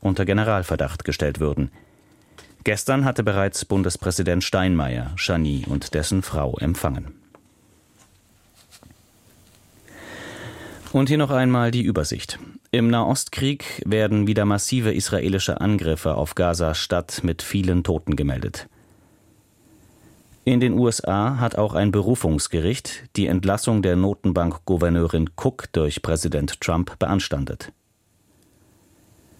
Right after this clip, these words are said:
Der Deutsche Bundestag beginnt heute mit den Schlussberatungen zum Etat für das laufende Jahr.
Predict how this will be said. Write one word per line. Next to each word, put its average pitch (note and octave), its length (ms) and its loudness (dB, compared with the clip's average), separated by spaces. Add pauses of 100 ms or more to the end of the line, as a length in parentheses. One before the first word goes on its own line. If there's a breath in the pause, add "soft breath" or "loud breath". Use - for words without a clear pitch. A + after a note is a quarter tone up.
Der A#2+ 80 4
Deutsche C3 280 2
Bundestag C3+ 560 0
beginnt G#2+ 300 2
heute G#2+ 320 2
mit G2+ 180 2
den F2 140 2
Schlussberatungen E2 920 2
zum F2 260 2
Etat G2 520 0
für - 160 -2
das G2+ 200 0
laufende G2 400 2
Jahr. C#2 260 -6